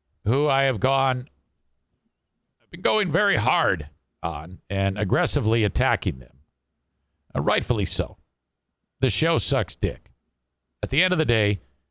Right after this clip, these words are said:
it's a shitty show. It's my old show. To be fair, I think it was pretty shitty when I left. I had a little bit to do with the shittiness.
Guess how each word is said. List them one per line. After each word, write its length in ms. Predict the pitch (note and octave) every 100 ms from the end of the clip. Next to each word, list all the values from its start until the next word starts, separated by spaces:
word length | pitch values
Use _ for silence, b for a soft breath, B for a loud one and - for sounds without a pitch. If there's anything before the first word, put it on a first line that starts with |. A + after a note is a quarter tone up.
| _ _ _
it's 220 | D3+ -
a 40 | A2+
shitty 420 | - D#3 C3+ B2
show. 320 | - D#2 G1+ _ _ _ _ _ _ -
It's 180 | A2
my 180 | B2+ B2+
old 220 | F3 G3
show. 420 | - E3 D#3 D3+ C3+ - _ _ _ _ _ -
To 60 |
be 160 | A2+ D#3+
fair, 640 | - A3+ A3+ G#3+ G#3+ F3+ - _ _ _ _ _ _
I 60 | G2+
think 220 | - G3+
it 40 | F3+
was 100 | A2
pretty 300 | - F3 D3+
shitty 640 | - - F3 D3+ C#3+ C3+ - _ _ _
when 180 | A2+ A#2+
I 80 | G#2+
left. 440 | G2 F2+ - - - _ _ _ _ _ _ _ _ _ _ _ _ -
I 160 | C3 E3+
had 160 | G#3
a 80 | G3
little 280 | F#3+ G#3 G#3
bit 180 | G3 -
to 100 | E3
do 400 | C3+ F3 E3+ E3+
with 300 | C#3+ D3 -
the 60 |
shittiness. 760 | A#2+ - D#3 A2 D#2+ B1 -